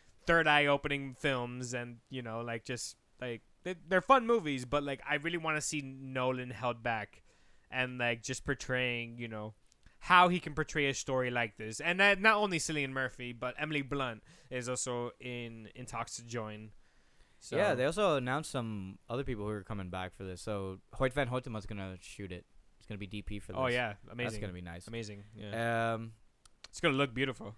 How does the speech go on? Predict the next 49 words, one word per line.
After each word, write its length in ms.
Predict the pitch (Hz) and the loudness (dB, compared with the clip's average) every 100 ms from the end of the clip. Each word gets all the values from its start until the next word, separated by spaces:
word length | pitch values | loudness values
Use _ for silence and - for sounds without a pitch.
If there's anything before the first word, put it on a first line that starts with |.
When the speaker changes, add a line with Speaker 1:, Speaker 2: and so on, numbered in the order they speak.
| - | -4
Speaker 2:
it's 80 | - | 4
all, 160 | 156 175 | 4 4
it's 120 | 139 | -2
gonna 120 | 151 156 | -2 0
be 120 | 160 | 0
in, 80 | 139 | 0
shot 320 | - 156 131 | 4 4 4
entirely 340 | 123 123 127 | 2 2 2
in 80 | 117 | 0
imax, 420 | 101 101 104 101 | -2 -4 -6 -8
which 100 | 101 | -12
is 80 | 101 | -10
not 180 | 104 98 | -8 -6
a 160 | 92 90 - - - 107 | -8 -10 -18 -20 -18 -10
big 140 | 101 | -10
surprise, 240 | - - 160 | -8 -2 0
really. 80 | - | 0
Speaker 1:
Entirely 500 | 147 175 220 127 120 | 4 6 6 2 0
in 60 | |
imax. 500 | 113 117 110 104 - 131 | -2 -2 -4 -6 -8 0
Speaker 2:
Yeah, 340 | 135 123 107 107 | 4 6 4 2
look, 160 | 120 | 6
Speaker 1:
Fuck 160 | 165 208 | 6 6
Speaker 2:
it 40 | |
says 160 | - 117 | 4 4
Speaker 1:
yeah. 60 | 127 | 4
Speaker 2:
here 100 | 127 | 6
Speaker 1:
No, 80 | 190 | 6
Speaker 2:
it's 60 | |
Speaker 1:
that's 120 | 151 123 | 4 4
Speaker 2:
gonna 120 | 165 | 4
be, 60 | 214 | 4
Speaker 1:
great. 220 | 135 - _ _ - | 2 -4 _ _ -10
Speaker 2:
it's 80 | |
a 40 | - | 2
combination 500 | 151 151 160 143 156 | 4 6 4 4 0
of 120 | 127 | 2
imax 380 | 135 143 151 143 | 4 4 4 2
sixty-five 580 | - - 147 143 135 123 | 0 -4 -4 0 2 2
millimeter 420 | 123 120 117 120 | 0 -2 -2 -2
and 160 | 117 110 | -2 -4
then 120 | 110 | -6
sixty-five 500 | - 135 - 123 117 | -4 -6 -6 -4 -2
millimeter 340 | 117 110 107 | -2 -4 -6
large 240 | 101 104 98 | -2 -4 -4
format 300 | 110 101 92 | -8 -8 -10
film. 240 | - 98 87 | -10 -8 -8
Speaker 1:
Oh, 140 | 104 98 - - _ _ | -10 -12 -18 -20 _ _
yeah. 120 | - | -18